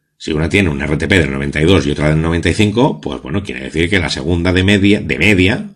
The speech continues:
insistimos, de media, devuelve a los jugadores un poquito más de dinero que la primera, y por tanto te interesa más.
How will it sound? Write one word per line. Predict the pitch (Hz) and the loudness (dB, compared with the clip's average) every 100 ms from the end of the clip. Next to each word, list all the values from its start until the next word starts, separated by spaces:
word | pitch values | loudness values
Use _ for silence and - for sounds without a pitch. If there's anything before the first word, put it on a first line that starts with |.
| - | -10
insistimos, | 76 - - 92 95 | -8 -6 -2 0 0
de | 82 | 0
media, | 87 87 101 | 0 2 2
devuelve | 98 82 82 82 | 2 2 4 2
a | 92 | 0
los | 90 | 0
jugadores | 98 95 104 117 156 - - - | -2 0 0 0 -4 -10 -16 -12
un | 80 | -6
poquito | 78 80 85 87 | -4 -2 0 2
más | 90 | 2
de | 92 | 4
dinero | 92 90 101 | 2 2 2
que | |
la | 113 | 2
primera, | - 85 120 90 - - | 2 2 2 -2 -10 -12
y | - | -8
por | 76 - | -6 -6
tanto | 69 92 | -4 0
te | |
interesa | 113 - 78 73 | 0 0 -2 -2
más. | 78 131 - | 0 -2 -4